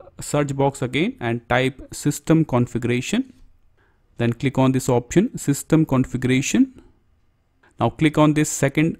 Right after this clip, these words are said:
tab, boot, click on it. Then click on advanced option. Then tick this option, number of processors, tick this option. Now click on this drag down option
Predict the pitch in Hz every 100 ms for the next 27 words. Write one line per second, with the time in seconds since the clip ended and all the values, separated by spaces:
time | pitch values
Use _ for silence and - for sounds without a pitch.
0 | - 135 139 - - 127 139 170 - -
1 | - 123 131 139 262 - _ _ _ _
2 | - 123 - 143 147 147 - - 127 120
3 | 123 151 - 151 143 - 262 - - _
4 | _ _ _ _ _ _ _ - 117 123
5 | 170 165 175 175 156 156 208 269 - 120
6 | 123 131 143 139 143 480 330 - 123 -
7 | 127 - 180 254 - _ _ _ _ -
8 | 143 160 175 165 156 - 226 - _ _
9 | _ _ _ _ _ _ - 113 - 139
10 | 135 139 139 - 120 123 123 131 139 143
11 | 135 - - 226 269